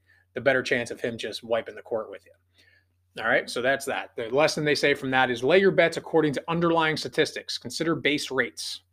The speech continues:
The race may not, the race may not always go to the strongest or fastest, but that is nonetheless the way to bet. All right, next we talked about,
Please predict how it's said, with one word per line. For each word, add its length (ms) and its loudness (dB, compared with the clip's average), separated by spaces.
The 60 -12
race 240 0
may 240 0
not, 300 -4
the 100 -12
race 300 0
may 180 -4
not 220 -2
always 260 2
go 240 2
to 120 -4
the 80 -8
strongest 440 -4
or 60 -8
fastest, 560 -4
but 120 -8
that 160 2
is 100 -2
nonetheless 640 0
the 80 -6
way 240 -4
to 140 -18
bet. 300 -8
All 100 -10
right, 240 -4
next 260 -2
we 160 -2
talked 440 2
about, 600 0